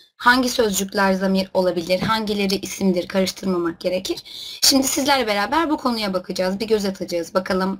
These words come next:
bunlar nedir, ne değildir diye. Şimdi zamirler nedir? İlk önce bunun tanımına bakalım. Zamirler ismin yerini tutabilen, şunu değiştirelim. İsmin yerini tutabilen,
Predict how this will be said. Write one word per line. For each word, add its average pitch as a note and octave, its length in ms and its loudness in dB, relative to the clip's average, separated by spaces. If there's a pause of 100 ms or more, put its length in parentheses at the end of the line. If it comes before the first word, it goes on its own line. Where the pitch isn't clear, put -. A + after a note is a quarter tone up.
(120)
bunlar G3 340 4
nedir, F#3 300 0
ne F3+ 160 -2
değildir E3 420 -4
diye. C#5 240 -2 (600)
Şimdi C4+ 380 2 (220)
zamirler D#4 800 2 (400)
nedir? C4 380 2
İlk B3+ 220 -4
önce B3+ 280 2
bunun C4 220 0
tanımına B3 460 2
bakalım. G3+ 460 -4 (560)
Zamirler B3+ 680 2 (600)
ismin D#4 400 8
yerini C#4 340 8
tutabilen, F#3+ 680 -2 (360)
şunu F3+ 500 -8
değiştirelim. F3+ 480 -6 (300)
İsmin D4 280 6
yerini C#4 360 6
tutabilen, F#3+ 600 0